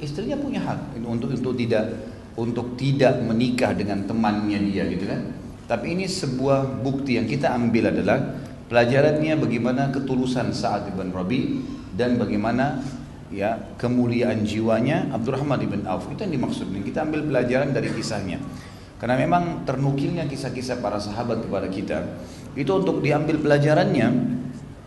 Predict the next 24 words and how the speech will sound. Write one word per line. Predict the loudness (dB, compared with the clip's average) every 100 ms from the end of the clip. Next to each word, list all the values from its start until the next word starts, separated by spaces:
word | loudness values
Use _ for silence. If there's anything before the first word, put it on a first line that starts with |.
| -12 -6
dan | -2
pelajarannya | 0 2 2 2 2 2
jelas | 4 4 2
di | -2
sini, | -4 -6 -6 -8 -8
gitu | -8
kan? | -6 -6 -8 -12 -16 -8
Bahwasanya | -2 0 0 0 0
bagaimana | 0 2 2 2
mereka | 2 2 2 2 2 0 -6 -10 -12
saling | 0 2 4 4
menawarkan | 2 2 2 2 0
kebaikan | 0 0 0 0 -2
karena | -2 -2
Allah | 0 2 2
Subhanahu | 0 -2 0 0 0
wa | 0
taala | 0 0
dan | 0
bagaimana | 0 0 0 0 0
Abdurrahman | 0 -2 -2 0 0
menolak | 2 2 2 0
masalah | -4 -4 -4 -4
itu. | -6